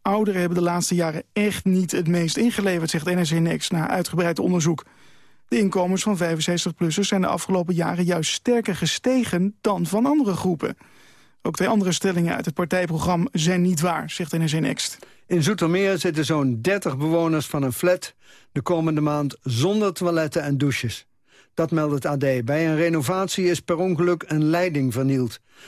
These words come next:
Speaker 2: Daarom zijn piepkleine noodcabines voor de deur van hun flat gezet.
Speaker 1: Nou, sommige mensen moeten nu voor elk plasje vijf verdiepingen naar beneden lopen.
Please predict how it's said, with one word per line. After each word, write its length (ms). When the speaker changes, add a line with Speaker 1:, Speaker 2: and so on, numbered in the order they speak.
Speaker 2:
Daarom 400
zijn 360
piepkleine 600
noodcabines 880
voor 360
de 100
deur 240
van 160
hun 160
flat 280
gezet. 440
Speaker 1:
Nou, 160
sommige 380
mensen 360
moeten 240
nu 120
voor 200
elk 320
plasje 560
vijf 420
verdiepingen 600
naar 160
beneden 380
lopen. 400